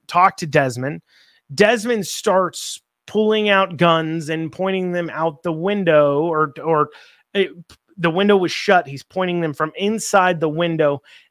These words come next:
at officers, even tapping the guns against the glass, uh, reportedly telling police officers just to go ahead and shoot him.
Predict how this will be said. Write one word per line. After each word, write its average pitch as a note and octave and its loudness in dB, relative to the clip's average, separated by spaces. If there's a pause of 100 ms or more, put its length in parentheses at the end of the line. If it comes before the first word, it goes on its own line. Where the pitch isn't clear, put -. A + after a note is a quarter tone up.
(100)
at G#3 2
officers, D#3+ -2
even F#3 -6
tapping F#3 -6
the D#3+ -6
guns D3+ -4 (400)
against E3+ 0
the F3+ 0
glass, D3+ 0
uh, C3+ -10
reportedly F#3+ 0
telling F3 -2
police D#3+ -4
officers C#3+ -2
just D3+ -8
to D3 -10
go D#3 -2
ahead C#3+ 2
and B2+ -4
shoot A3+ -2
him. E3+ 0